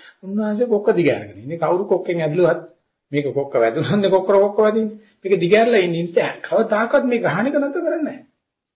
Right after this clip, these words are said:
පරීක්ෂා කිරීමේ අදහසින් මේ කොක්ක ගෙලින්ද කියලා බලන්න. මෙහෙම ඇද වෙලා නම් මේ පැත්තෙන් ගහවට හරියට නැත්නම් මේ පැත්තෙන් ගහනවා. මෙහෙටවත් නැමිලා තියෙනවා.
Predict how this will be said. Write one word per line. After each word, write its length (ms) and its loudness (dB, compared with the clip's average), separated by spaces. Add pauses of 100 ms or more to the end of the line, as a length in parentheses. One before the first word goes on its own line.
(1160)
පරීක්ෂා 300 -4
කිරීමේ 300 -2
අදහසින් 340 0
මේ 140 0
කොක්ක 200 0
ගෙලින්ද 360 2
කියලා 260 4
බලන්න. 260 6 (520)
මෙහෙම 240 -2
ඇද 160 4
වෙලා 280 6
නම් 160 2
මේ 180 2
පැත්තෙන් 300 2
ගහවට 300 0
හරියට 220 -2
නැත්නම් 240 -2
මේ 120 0
පැත්තෙන් 240 0
ගහනවා. 360 -14 (680)
මෙහෙටවත් 380 -2
නැමිලා 320 -2
තියෙනවා. 340 -8